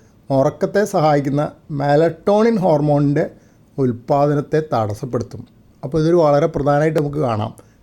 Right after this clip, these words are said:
എല്ലാവരും ചെയ്യണം എന്താ, കുറേ നേരം ടി വി കണ്ടിരുന്ന് ബോറടിക്കുമ്പോൾ കിടന്നുറങ്ങുക. ഉച്ചയ്ക്ക് ശേഷം കാപ്പി, ചായ, മദ്യം മുതലായവ പരമാവധി കുറയ്ക്കുക.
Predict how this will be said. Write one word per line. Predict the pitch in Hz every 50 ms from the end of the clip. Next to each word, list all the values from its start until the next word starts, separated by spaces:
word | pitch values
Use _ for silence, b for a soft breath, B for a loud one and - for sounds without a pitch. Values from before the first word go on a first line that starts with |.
| b _ -
എല്ലാവരും | - 117 110 113 117 117 127
ചെയ്യണം | 131 147 143 151 151
എന്താ, | 143 139
കുറേ | - 147 143 147 156 165
നേരം | 165 160 156 147 156 143
ടി | - 156 147 147
വി | 147 151
കണ്ടിരുന്ന് | 156 151 147 147 143 135 131 131 135
ബോറടിക്കുമ്പോൾ | 131 131 131 127 135 143 139 135 127 131 123 135 127
കിടന്നുറങ്ങുക. | 135 123 127 120 104 98 104 104 - - b b b b b b b b b b b _ - _ _ - -
ഉച്ചയ്ക്ക് | - 165 185 180 - - 262 220 285 -
ശേഷം | - 240 202 185 175 - - 180 143 131 131 - - - - - _ _ _ _ _ _ -
കാപ്പി, | - 147 151 156 170 165 165 202 208 226
ചായ, | 175 180 165 147 147 147 156 160 175 170
മദ്യം | 165 156 139 127 117 120 160 165 170 - - - -
മുതലായവ | - 139 127 135 135 135 135 135 135 135 139 - - - _ _ _ _ _ - -
പരമാവധി | - 123 120 120 127 139 151 180 196 226
കുറയ്ക്കുക. | 185 175 135 117 107 - - 113